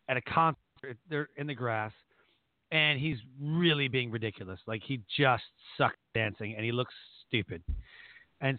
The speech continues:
so he explains everything, and what's everybody thinking?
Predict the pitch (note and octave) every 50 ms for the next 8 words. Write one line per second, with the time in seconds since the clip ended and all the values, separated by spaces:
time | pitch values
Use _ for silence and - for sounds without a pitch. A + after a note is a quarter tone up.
0 | - - D3+ D3 C#3+ C#3+ C#3+ C#3 D3 - _ _ _ _ _ _ _ _ _ -
1 | B2+ B2+ D#3+ D#3+ C#3 - - - G#3 C4+ B3+ G3+ E3 B2+ B2+ B2 A2+ G2+ G#2 B2
2 | A2 G#2+ G#2 G2 - _ _ _ _ _ _ _ _ _ _ _ - C3+ C3 C3+
3 | C3 C3 C3 B2+ B2+ B2 A#2 G2+ _ _ - - _ _ _ _ _ _ _ _
4 | _ _ _ _ _ _ _ _ _ _ _ _ - - C3 D3+ C#3+ C3+ D3+ D3+
5 | D3+ D#3 D#3 C3 - - D#3 C#3 - A#2 G2+ F#2+